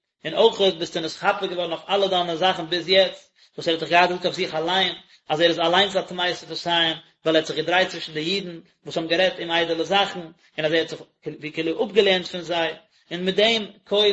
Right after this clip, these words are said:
וואס האט זיך אפגעבריט, זיין מויל, מיט דעם איז אים אלעס אין חפר געווארן, און פון יעצט און ווייטער איז דער טאקע רוה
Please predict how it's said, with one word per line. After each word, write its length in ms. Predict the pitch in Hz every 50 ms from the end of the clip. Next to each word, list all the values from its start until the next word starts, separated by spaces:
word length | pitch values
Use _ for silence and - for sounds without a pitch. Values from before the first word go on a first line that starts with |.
| 196
וואס 140 | 185 170 -
האט 120 | 185 170
זיך 160 | - - - -
אפגעבריט, 480 | 214 208 190 202 196 180 190 185 165
זיין 200 | 170 180 175 170
מויל, 240 | 180 190 196 196 185
מיט 120 | 180 165
דעם 220 | 165 190 196 190 180
איז 80 | 165
אים 100 | 160 170
אלעס 240 | 170 190 190 170 -
אין 80 | 156 139
חפר 340 | - - 185 202 190 190 180
געווארן, 360 | 165 175 175 170 165 165 160 160 _ _ _ _ _ -
און 60 | 170
פון 120 | 165 190
יעצט 300 | 190 208 226 220 - -
און 80 | 196 185
ווייטער 360 | 196 202 208 208 - 196 180
איז 80 | 175 175
דער 100 | 175 175
טאקע 320 | - 190 196 190 185 185
רוה 300 | 180 196 202 190 180 175